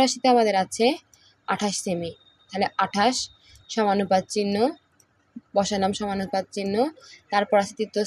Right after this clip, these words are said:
সে-, রাশি পনেরো সেকেন্ড। তারপর আছে চতুর্থ রাশি ষাট সেকেন্ড দিলাম। তাহলে আমাদের নির্ণয় সমানুপাত সাত ইস্টু আঠাশ ইস্টু আঠাশ সমানুপাত পাঁচ, পনেরো ইস্টু ষাট।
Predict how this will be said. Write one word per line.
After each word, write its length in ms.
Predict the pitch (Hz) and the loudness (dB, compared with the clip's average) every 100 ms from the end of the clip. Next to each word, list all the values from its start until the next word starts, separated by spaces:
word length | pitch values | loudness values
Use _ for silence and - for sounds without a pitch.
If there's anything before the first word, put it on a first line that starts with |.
| - | -4
সে-, 180 | - - - - - - | -10 -12 -20 -20 -10 -2
রাশি 300 | 196 185 240 311 370 - - - | 0 0 0 -2 -4 -14 -14 -4
পনেরো 320 | 214 196 196 - | 0 2 0 0
সেকেন্ড। 340 | 208 208 233 381 - - - | -2 0 0 0 -8 -20 -8
তারপর 200 | 190 180 185 | -4 0 0
আছে 100 | 185 - | -2 -6
চতুর্থ 260 | - - 220 | -10 -4 -2
রাশি 280 | 214 208 262 359 - _ _ _ - | 0 -2 -2 -4 -6 _ _ _ -10
ষাট 240 | 214 185 185 - | -2 -2 -2 -4
সেকেন্ড 320 | 190 165 170 165 - | -4 -4 -8 -10 -6
দিলাম। 240 | 185 165 160 | -4 -4 -10
তাহলে 200 | - 180 180 | -12 -6 -4
আমাদের 200 | 185 196 | -2 -2
নির্ণয় 280 | 202 196 202 214 | -2 -2 -4 -4
সমানুপাত 460 | 202 208 202 302 320 - - - | -4 -2 0 0 -2 -14 -18 -4
সাত 180 | 208 - 190 | -2 -2 -8
ইস্টু 220 | - 262 - 165 | -2 -2 0 -6
আঠাশ 240 | - 190 208 | -6 -6 -4
ইস্টু 240 | - - 320 415 - _ - - 190 | -6 -4 -4 -6 -14 _ -20 -10 -8
আঠাশ 220 | 226 285 - | -2 -2 0
সমানুপাত 540 | 220 190 196 - 269 - _ _ - | 0 2 2 2 2 0 _ _ -4
পাঁচ, 180 | 190 180 - - - _ | -2 -2 -6 -10 -16 _
পনেরো 280 | 247 233 202 196 | 4 6 4 2
ইস্টু 240 | - - 392 - _ _ _ _ - | 0 0 0 -2 _ _ _ _ -6
ষাট। 320 | - 175 | 0 0